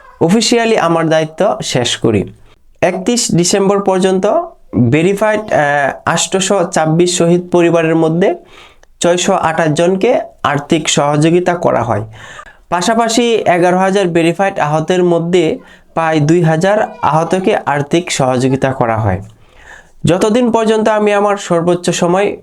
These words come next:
ফাউন্ডেশনে, আহ, দিতে পেরেছি, ততদিন আমি দায়িত্ব পালন করেছি। যখন মনে হয়েছে এখন থেকে ফাউন্ডেশনে অপ্রয়োজনীয় সময় দেওয়া আমার জন্য সম্ভব হবে না,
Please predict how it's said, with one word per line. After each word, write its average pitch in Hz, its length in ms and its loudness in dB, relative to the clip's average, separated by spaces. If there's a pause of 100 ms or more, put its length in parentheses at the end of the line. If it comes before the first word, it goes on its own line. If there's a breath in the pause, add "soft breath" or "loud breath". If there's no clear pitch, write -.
(140)
ফাউন্ডেশনে, 165 800 0
আহ, 147 240 0
দিতে 143 360 0
পেরেছি, 170 480 0 (360 loud breath)
ততদিন 165 380 2
আমি 175 220 2
দায়িত্ব 147 380 -2
পালন 131 320 0
করেছি। 117 480 -2 (580 loud breath)
যখন 196 340 2
মনে 214 220 0
হয়েছে 202 560 0
এখন 160 300 0
থেকে 180 200 0
ফাউন্ডেশনে 180 760 0 (360 loud breath)
অপ্রয়োজনীয় 175 800 2
সময় 160 400 0
দেওয়া 160 260 2
আমার 139 380 -2
জন্য 160 320 0
সম্ভব 151 500 -2
হবে 160 240 2
না, 247 180 0